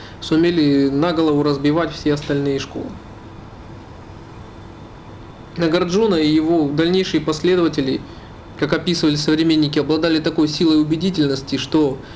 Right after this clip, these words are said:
никакие другие конкуренты уже не могли сопротивляться их доказательствам. Линия тантры, она, та, которая дала начало учению, она сама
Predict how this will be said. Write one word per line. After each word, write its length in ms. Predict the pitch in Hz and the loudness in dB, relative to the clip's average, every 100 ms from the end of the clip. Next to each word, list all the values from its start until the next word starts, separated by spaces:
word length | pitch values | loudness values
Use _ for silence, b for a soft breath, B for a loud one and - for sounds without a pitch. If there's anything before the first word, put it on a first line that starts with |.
| B 156 | B 0
никакие 440 | 160 185 185 170 | 2 2 0 0
другие 300 | 160 165 160 | 2 2 2
конкуренты 520 | 156 147 165 185 165 | 2 0 2 2 2
уже 200 | 147 151 | 4 4
не 100 | 156 | 4
могли 340 | 160 156 143 139 | 4 4 2 2
сопротивляться 760 | 147 147 147 143 - - 117 | 0 0 0 2 0 -4 -6
их 140 | 117 | -6
доказательствам. 680 | - - 127 - - - - - - - - - - - - - - - - - - - - - - - - - - - - | -4 -4 -4 -4 -8 -12 -12 -14 -16 -18 -18 -18 -18 -18 -16 -18 -16 -16 -16 -16 -16 -18 -18 -18 -18 -18 -16 -16 -16 -14 -6
Линия 320 | 170 208 185 | 0 2 2
тантры, 480 | 185 220 226 - 147 | 2 0 0 0 0
она, 480 | 143 151 180 156 139 - - - - - - - - - - - - - | 0 0 0 0 -2 -8 -16 -16 -16 -16 -18 -18 -18 -16 -16 -16 -14 -2
та, 140 | 170 | 0
которая 380 | 170 160 156 151 | 0 0 2 2
дала 440 | 147 160 143 139 120 - | 2 2 2 0 -4 -6
начало 400 | 151 156 147 139 | -6 -2 0 2
учению, 500 | 147 151 147 131 123 117 - - - | 2 0 -4 -6 -6 -10 -12 -16 -8
она 460 | 156 180 190 151 147 | -2 2 2 0 -2
сама 500 | - 170 196 170 | 0 2 2 0